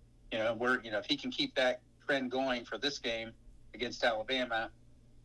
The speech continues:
you know, I think we like Ohio State's chances because that, you know, that means ball control. That means that's opening up the passing lanes,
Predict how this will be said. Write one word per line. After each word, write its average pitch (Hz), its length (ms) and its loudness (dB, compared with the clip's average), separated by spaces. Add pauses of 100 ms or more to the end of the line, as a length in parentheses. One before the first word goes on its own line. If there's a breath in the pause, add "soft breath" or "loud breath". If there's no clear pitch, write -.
you 127 80 -4
know, 113 140 4
I 107 100 4
think 123 280 -2
we 110 80 0
like 117 380 2
Ohio 113 280 2
State's - 360 -4
chances 117 480 -4
because 107 320 -8
that, 117 240 2 (100)
you 123 80 -6
know, 110 120 0
that 117 200 0
means 117 200 -20
ball 113 300 4
control. 113 460 -2
That 113 160 2
means 113 200 -12
that's 110 200 -2
opening 113 340 -4
up - 140 -4
the - 60 -12
passing - 460 0
lanes, 110 440 -6